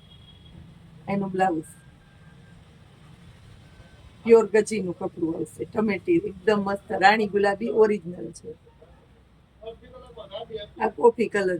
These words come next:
જોઈ લો તમે, કોફી કલર. એમાંય અજરકનું બ્લાઉઝ આવશે. આ જો, અજરકનું બ્લાઉઝ, પેટર્ન એકદમ એટલે એકદમ મસ્ત છે. તેરસો રૂપિયામાં છે. ત્યાં સુધી લાભ લઈ લેજો. આવો લાભ વારંવાર નથી મળવાનો.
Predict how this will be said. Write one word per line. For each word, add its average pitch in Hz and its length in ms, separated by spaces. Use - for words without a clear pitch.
જોઈ 202 280
લો - 60
તમે, 175 260
કોફી 202 280
કલર. 208 380
એમાંય 220 340
અજરકનું 196 500
બ્લાઉઝ 185 380
આવશે. 190 360
આ 190 80
જો, 190 120
અજરકનું 180 500
બ્લાઉઝ, 202 520
પેટર્ન 196 360
એકદમ 202 480
એટલે 202 200
એકદમ 175 360
મસ્ત 185 240
છે. 202 100
તેરસો 226 340
રૂપિયામાં 175 680
છે. 226 180
ત્યાં 202 240
સુધી 196 340
લાભ 214 180
લઈ 269 180
લેજો. 247 380
આવો 190 220
લાભ 196 260
વારંવાર 202 480
નથી 214 260
મળવાનો. 220 520